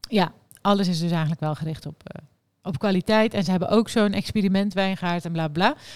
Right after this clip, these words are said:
Maar naast het Alentejo maken ze dus ook, eh, wijn in Simacorgo. En, eh, zij hebben dus, eh, of wij hebben toen de V V, eh, zevenenveertig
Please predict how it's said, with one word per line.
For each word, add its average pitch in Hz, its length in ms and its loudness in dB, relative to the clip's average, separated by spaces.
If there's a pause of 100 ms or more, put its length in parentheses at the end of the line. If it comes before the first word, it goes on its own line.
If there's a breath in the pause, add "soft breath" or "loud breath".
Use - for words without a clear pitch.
(120)
Maar 208 420 4
naast 214 260 0
het - 100 -8
Alentejo 190 400 -2
maken 190 240 -4
ze - 60 -14
dus 190 240 -6
ook, 220 340 0 (440 loud breath)
eh, 196 280 2 (160)
wijn 196 420 2
in 185 440 -2
Simacorgo. 214 1000 -2
En, 190 540 0 (380 soft breath)
eh, 190 120 -4 (160)
zij 190 240 -2
hebben 196 260 -2
dus, 180 500 -4
eh, 180 380 -2
of - 120 -10
wij 196 180 0
hebben 190 280 -2
toen 240 340 0 (360 soft breath)
de 196 260 0 (120)
V 208 480 0
V, 185 360 0 (480)
eh, 175 300 0 (440)
zevenenveertig 214 1000 0